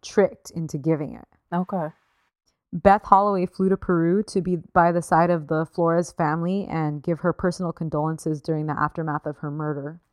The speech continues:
Speaker 1: She said publicly that she was happy that Euron was finally rotting in jail, but expressed remorse that they couldn't stop him from hurting another woman.
Speaker 2: Yeah. It's so sad that someone,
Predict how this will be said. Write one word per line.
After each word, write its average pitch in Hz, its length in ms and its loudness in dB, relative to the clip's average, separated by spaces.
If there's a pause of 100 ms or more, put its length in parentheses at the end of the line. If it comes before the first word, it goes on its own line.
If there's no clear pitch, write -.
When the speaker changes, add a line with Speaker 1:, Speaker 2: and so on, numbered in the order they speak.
(460)
Speaker 1:
She - 120 -4
said 208 220 2
publicly 185 400 2
that 156 160 -2
she - 120 -2
was 170 120 0
happy 196 400 2
that 185 180 0
Euron 156 320 0
was 151 140 -8
finally 160 400 0
rotting 151 360 0
in 143 140 -8
jail, 165 440 0 (340)
but 170 100 2
expressed 165 480 0
remorse 160 560 0
that 156 200 -2
they 151 80 -2
couldn't 165 300 -6
stop - 380 -2
him 147 180 -6
from 147 180 -10
hurting 147 300 -4
another 143 320 -6
woman. 139 460 -8 (640)
Speaker 2:
Yeah. 160 360 -6 (1800)
It's 226 180 0
so 214 140 6
sad 185 300 2
that 156 240 -6
someone, 175 360 0